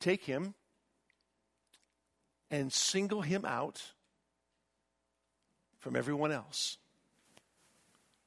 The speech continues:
and use him in the ministry of his mother. Now remember what Simeon had said when he held the Christ child in his hands,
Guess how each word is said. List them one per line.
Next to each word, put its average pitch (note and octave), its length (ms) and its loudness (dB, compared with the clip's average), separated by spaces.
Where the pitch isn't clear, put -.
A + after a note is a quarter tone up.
and C3 200 -4
use F#3 340 -4
him A#2+ 300 -6
in C#3 120 -6
the C3 80 -4
ministry B2+ 500 -4
of A#2 100 -6
his A2+ 120 -8
mother. A#2 360 -12
Now C3+ 140 -2
remember C3+ 560 0
what C#3 140 -2
Simeon D#3+ 500 4
had A2 180 0
said D#3+ 460 0
when C3+ 140 0
he C3 80 2
held D#3 320 4
the B2+ 60 -8
Christ D#3+ 420 2
child C#3 340 4
in B2+ 60 -2
his B2+ 160 0
hands, D3+ 680 -4